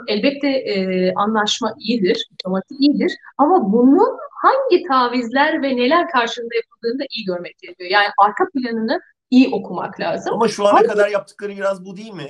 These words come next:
Speaker 2: Yani zaten yaptırım masanın üstünde duruyor ve işte Türkiye'yi ikna etmeye çalışıyorlar. Bir reform,
Speaker 1: Evet.
Speaker 2: hukuk, açılım, demokratikleşme vesaire diye.
Speaker 1: İşte ben ona çok emin olamıyorum. Yani illaki demokratikleşme, hukuk, açılım, e,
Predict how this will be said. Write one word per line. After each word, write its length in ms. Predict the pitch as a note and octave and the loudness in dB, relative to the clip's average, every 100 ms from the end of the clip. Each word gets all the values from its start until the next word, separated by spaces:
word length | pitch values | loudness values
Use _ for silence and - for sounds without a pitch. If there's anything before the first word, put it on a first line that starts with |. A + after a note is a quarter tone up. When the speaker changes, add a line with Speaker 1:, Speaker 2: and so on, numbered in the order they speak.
| D#3 | -10
Speaker 2:
Yani 360 | D#3 D3+ D3+ | -6 -6 -6
zaten 440 | D3+ D#3+ D#3 E3+ D3+ | -6 -6 -6 -8 -6
yaptırım 420 | D#3+ D#3 F3 D#3 | -6 -6 -8 -8
masanın 300 | D3+ D3+ D#3 | -6 -8 -8
üstünde 300 | D3 - D3+ C#3 | -12 -8 -6 -6
duruyor 280 | A2 D#3 | -8 -8
ve 220 | D#3+ D3+ - | -4 -6 -6
işte 240 | - - | -14 -14
Türkiye'yi 420 | - D3 B2 D3 | -10 -8 -6 -8
ikna 260 | E3+ F#3 D#3+ | -4 0 0
etmeye 260 | C#3+ A#2+ | 0 -8
çalışıyorlar. 580 | A2 A2 G#2+ A2+ G#2 G2+ _ _ _ | -8 -12 -12 -10 -8 -8 _ _ _
Bir 120 | C3 | -8
reform, 300 | B2 - C3+ | -6 -6 -4
Speaker 1:
Evet. 100 | B2 B2+ | -4 -6
Speaker 2:
hukuk, 360 | A#2+ - C3+ A2 | -12 -12 -10 -10
açılım, 500 | A2 B2 A#2 B2 A#2 | -10 -8 -8 -8 -6
demokratikleşme 840 | A#2+ A#2+ A#2+ A#2 - A2+ A2 B2 | -8 -8 -10 -12 -8 -8 -8 -10
vesaire 480 | A#2 A2+ A#2 A2 F#2+ | -10 -6 -4 -4 -6
diye. 200 | F#2 D#2 _ _ _ _ _ _ _ _ _ | -10 -14 _ _ _ _ _ _ _ _ _
Speaker 1:
İşte 160 | - C#5 | -2 0
ben 80 | C5+ D5 C5+ | 0 0 0
ona 60 | C5 | 2
çok 200 | - A4+ | 0 0
emin 180 | G#4 | 0
olamıyorum. 520 | F#4+ F#4 E4+ A3 G3+ G3 | -2 -4 -2 -4 -4 -4
Yani 200 | A#3 B3 | -4 -4
illaki 460 | C#4+ C#4+ C#4+ C#4+ | -2 0 0 -2
demokratikleşme, 800 | C4 C4+ C#4 C4+ C#4 C4+ C#4 C#4 | -2 -2 -2 -6 -6 -8 -6 -4
hukuk, 440 | B3 C4 D4 - A3+ | -2 -2 -6 -6 -8
açılım, 540 | A#3 C#4+ C4+ C#4 B3+ | -4 -2 2 2 2
e, 580 | A3 A3 G#3+ G#3+ G#3 G#3 | 0 2 2 2 2 0